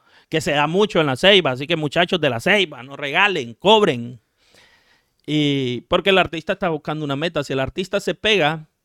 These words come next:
y hace dinero, no va a regresar donde el productor, es mentira. La vida y la experiencia <laughs> me lo ha dicho, no regresan, buscan un productor que co-, o sea, ya cuando están generando, buscan un productor que les cobre caro y dejan al que los apoyó en la nada.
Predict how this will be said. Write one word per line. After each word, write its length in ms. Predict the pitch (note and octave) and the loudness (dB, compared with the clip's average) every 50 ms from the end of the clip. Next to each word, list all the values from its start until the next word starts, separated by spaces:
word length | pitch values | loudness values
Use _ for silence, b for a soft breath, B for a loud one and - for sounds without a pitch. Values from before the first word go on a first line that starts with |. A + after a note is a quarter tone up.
| _ _ _ _ | _ _ _ _
y 140 | - C3+ C#3+ | -10 -10 -10
hace 180 | C#3+ - F#3 | -8 -6 -4
dinero, 600 | F3+ E3 D#3 D#3+ F3+ F#3+ F#3+ E3+ C#3+ D3+ E3 D3+ _ _ _ _ _ _ _ _ _ _ _ _ _ _ _ | -4 -4 -4 -4 -4 -4 -4 -4 -4 -6 -8 -12 _ _ _ _ _ _ _ _ _ _ _ _ _ _ _
no 260 | - C#3+ D3+ D#3 D#3 | -18 -14 -12 -8 -6
va 80 | D#3+ E3 | -6 -4
a 40 | E3+ | -4
regresar 440 | E3 - C3 C3 - - E3 F3 D#3 | -4 -6 -8 -8 -8 -6 -6 -6 -8
donde 160 | C3+ A#2+ A#2+ | -10 -12 -14
el 60 | A2+ | -14
productor, 380 | - - B2 B2 B2+ D3+ D#3+ E3 | -16 -16 -18 -10 -8 -8 -6 -6
es 80 | D#3 D3+ | -6 -8
mentira. 640 | E3+ D3+ - F3 E3+ E3+ C#3 B2 A#2 A#2+ A#2+ C3 | -8 -8 -8 -8 -8 -8 -8 -10 -12 -16 -16 -14
La 160 | A#2+ A#2 A#2 A#2+ | -12 -10 -8 -8
vida 300 | C#3+ E3+ F3+ E3+ E3 D3 | -6 -6 -4 -4 -4 -4
y 60 | C#3+ | -4
la 100 | C#3 C3+ | -6 -8
experiencia 600 | B2+ _ - A#2+ B2+ C#3 A#2 - A3 E3 - E3 D3 | -10 _ -12 -10 -8 -6 -4 -4 -4 -4 -4 -6 -6
<laughs> 20 | |
me 100 | D#3 D#3 | -6 -6
lo 80 | D3+ D#3 | -6 -4
ha 60 | D#3+ | -4
dicho, 400 | F3+ F#3 F3+ F#3 - C#3 A2+ A2+ | -4 -6 -6 -8 -8 -8 -8 -8
no 160 | B2 C3+ D3 | -8 -10 -8
regresan, 560 | D#3 D#3+ D#3 E3 F#3 G3 F#3+ - - C3 C3+ | -6 -6 -4 -2 -2 -2 -2 -4 -6 -6 -6
buscan 220 | D3+ D3+ - E3 E3 | -4 -4 -4 -4 -4
un 100 | F3 - | -6 -8
productor 420 | D#3+ E3 D#3+ - - E3 E3 D#3+ | -6 -8 -8 -6 -8 -10 -8 -8
que 100 | E3 D#3 | -10 -8
co-, 160 | - E3+ D#3+ B B B B B | -6 -8 -8 B B B B B
o 80 | D3+ | 2
sea, 140 | F3 G#3 G3 | 4 6 6
ya 120 | G3+ G#3 | 6 4
cuando 220 | G#3+ A3+ A#3 A3 G#3+ | 2 0 -4 -4 -4
están 240 | - - A#3 A#3 A3 | -4 -4 -2 0 0
generando, 480 | A3+ G3+ G3 G3 G#3+ A#3 A#3 A#3 G#3+ | 0 0 2 2 2 2 2 0 -4
buscan 220 | F#3+ F#3+ F#3+ A3 G#3 | -4 -4 -4 -6 -6
un 80 | F#3+ | -6
productor 400 | - G3 F3+ E3 - - G3 F#3 | -6 -8 -8 -8 -8 -8 -8 -8
que 80 | - F#3+ | -6 -6
les 120 | E3+ D#3 | -6 -8
cobre 360 | - - G3 G3+ G#3 G3 F#3 | -8 -8 -6 -6 -4 -6 -4
caro 360 | - A3 A3 A3+ G#3 G3+ F#3 E3+ | 0 2 2 4 4 2 0 -2
y 80 | D#3 D3+ | -2 0
dejan 280 | D#3 F3 F#3 F#3+ F3+ | 0 0 0 0 0
al 140 | F3+ E3+ D3+ | 0 -2 -2
que 100 | - D#3 | -4 -6
los 160 | C#3 C3 C3+ | -6 -6 -6
apoyó 340 | C#3+ B2+ - B2+ A#2+ C#3 D#3 | -8 -10 -12 -14 -12 -12 -10
en 60 | E3 | -10
la 100 | D#3 C#3 | -10 -12
nada. 400 | C3+ E3 F#3 F3+ D#3 D3 B2+ - | -10 -10 -8 -8 -10 -10 -12 -16